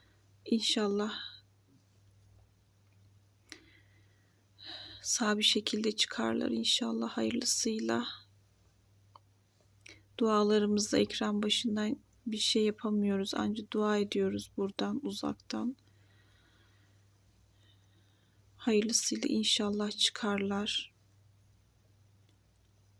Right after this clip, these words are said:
Çiçek dostlarımız da, e, Gaziantep'te Zeynep arkadaşım var. Sevim,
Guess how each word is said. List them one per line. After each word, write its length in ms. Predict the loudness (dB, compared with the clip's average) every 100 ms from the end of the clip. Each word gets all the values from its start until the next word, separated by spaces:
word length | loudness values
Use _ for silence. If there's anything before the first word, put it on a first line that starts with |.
| _ _ _ _ _ _
Çiçek 420 | -6 0 0 0 0
dostlarımız 720 | 0 0 0 0 -2 -4 -4
da, 240 | -4 -4 -10 _ -20 -20 -20 -20 -20 -20 _ _ _ _ _ -2
e, 160 | 0
Gaziantep'te 1120 | 2 2 4 2 0 0 -2 -4 0 2 2 0 -6 -8 -6
Zeynep 500 | 0 2 2 -2 -2
arkadaşım 800 | -4 -4 -4 -2 0 -2 -4 -2
var. 440 | -2 -4 -6 -10 -18 _ _ _ _ _ _ _ _ -10
Sevim, 560 | -4 0 0 0 -2